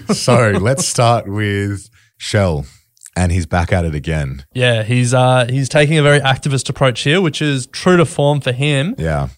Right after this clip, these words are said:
Speaker 2: So I'm pretty sure Shell had a dual company structure, and, um, I think there was, they were listed in, uh, in, uh, like, they were, had a dual listed structure as well. I think they're now all returning to the U K,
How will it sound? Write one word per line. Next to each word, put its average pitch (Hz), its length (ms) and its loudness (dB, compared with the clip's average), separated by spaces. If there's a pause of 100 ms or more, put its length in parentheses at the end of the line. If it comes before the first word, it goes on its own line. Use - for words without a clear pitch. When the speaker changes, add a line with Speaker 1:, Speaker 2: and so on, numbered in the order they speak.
Speaker 2:
So - 180 2
I'm 165 80 2
pretty 202 160 0
sure 214 180 2
Shell 160 400 2
had 151 120 4
a 131 80 2
dual 147 380 0
company 135 440 -2
structure, 147 920 0
and, 120 640 -2
um, 117 340 -2 (640)
I 131 100 0
think 147 520 -2
there 135 280 2
was, 123 800 0
they 127 100 -2
were 127 100 0
listed 135 380 -4
in, 117 380 -4 (140)
uh, 117 400 -4
in, 123 180 -6
uh, 127 140 -4
like, 120 200 -6
they 120 120 -2
were, 117 160 -4
had 131 160 -4
a - 20 0
dual 131 320 -2
listed 143 380 -6
structure 156 380 -6
as 127 200 -6
well. 135 380 -6 (360)
I - 60 -6
think 147 200 -4
they're 135 120 0
now 123 220 -2
all 123 240 -4
returning 120 380 -4
to 120 80 -10
the 113 60 -8
U 117 200 -6
K, 110 480 -6